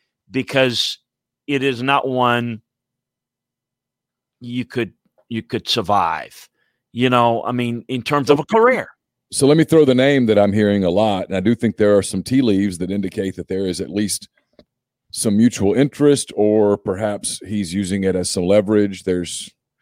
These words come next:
Speaker 2: if you just follow Twitter followers and Twitter, who, who suddenly people follow and unfollow and all of that stuff,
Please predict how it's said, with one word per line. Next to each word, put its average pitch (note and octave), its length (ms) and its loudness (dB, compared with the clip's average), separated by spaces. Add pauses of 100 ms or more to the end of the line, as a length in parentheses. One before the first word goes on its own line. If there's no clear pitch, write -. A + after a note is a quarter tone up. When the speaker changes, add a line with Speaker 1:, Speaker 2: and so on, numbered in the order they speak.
(240)
Speaker 2:
if A2 140 -6
you C3 80 -2
just D3+ 220 0
follow C3+ 320 2
Twitter A#2+ 380 0
followers F2+ 720 0
and F2 160 -10
Twitter, G2+ 440 0
who, A2+ 220 0
who G#2+ 260 -2
suddenly A2 420 0
people G2 300 -6
follow G2 480 0
and F#2 100 -6
unfollow F#2 640 -2
and F2+ 100 -4
all G2 220 2
of F2 100 -2
that F2 180 -8
stuff, F#2+ 320 0